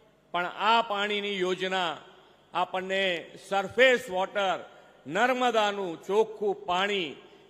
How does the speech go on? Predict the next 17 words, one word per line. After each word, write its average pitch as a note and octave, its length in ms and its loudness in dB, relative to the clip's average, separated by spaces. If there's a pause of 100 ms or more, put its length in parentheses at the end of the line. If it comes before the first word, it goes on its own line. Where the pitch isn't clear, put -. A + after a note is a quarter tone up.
(100)
પાંચ A3 420 2
લાખ F#3+ 420 0
કરતાં E3 420 -4
પણ E3 140 -4
વધુ D3 300 -6
લોકોને D#3+ 480 -6
આનો D3 240 -6
લાભ C3+ 360 -2 (540)
આજે C#3+ 380 -2
અહીંયાથી C#3 540 -6
આપવા B2+ 340 -8
જઈ C3 240 -6
રહ્યા D#3+ 240 0
છે. E3+ 300 -6 (520)
આપણો D#3 360 -6
જીવન F#3 500 2 (540)
રોજબરોજ G#3 720 2